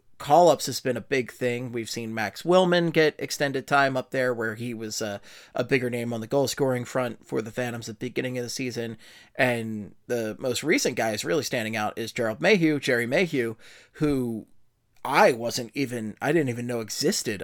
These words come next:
until, like, last week, <laughs> right? And he's been one of the better Flyers recently. And I, I'd love to talk about Mayhew for a few minutes, because he's just, he kinda seems to have come in,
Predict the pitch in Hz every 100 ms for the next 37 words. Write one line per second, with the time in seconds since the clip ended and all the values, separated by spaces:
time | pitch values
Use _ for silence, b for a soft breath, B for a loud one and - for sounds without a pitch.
0 | - 110 - 117 110 104 107 104 107 113
1 | - - 220 - 135 - 247 214 208 269
2 | 247 - B B B 220 214 - 220 214
3 | 208 180 208 208 - 196 302 277 127 104
4 | 98 - - 120 113 147 143 151 180 214
5 | - 156 151 143 - 123 175 165 120 -
6 | 120 - 127 120 113 - 123 127 123 127
7 | - - - b b b b b - 156
8 | 185 233 277 - 233 214 196 156 185 175
9 | 165